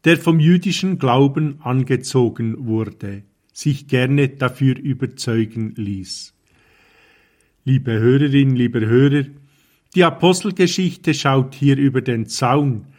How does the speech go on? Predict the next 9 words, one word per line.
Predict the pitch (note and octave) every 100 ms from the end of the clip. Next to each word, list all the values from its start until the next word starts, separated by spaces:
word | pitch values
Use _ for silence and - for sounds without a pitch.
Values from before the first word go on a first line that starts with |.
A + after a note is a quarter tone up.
| _ _ _
Es | E3 F3+ -
geht | E3 C#3+
nicht | D#3+ F3 - - -
nur | E3 E3+ D#3+ E3
um | C#3+
Juden | C#3 D#3+ F3+ F#3+ F3 D#3 C#3 - _
oder | D#3 D3+
sogar | C#3+ D#3+ C#3+ D3+ D3 D3 D#3
Judenchristen. | D#3+ E3+ E3+ D#3 C#3+ - F3 E3+ - B2 G#2+ -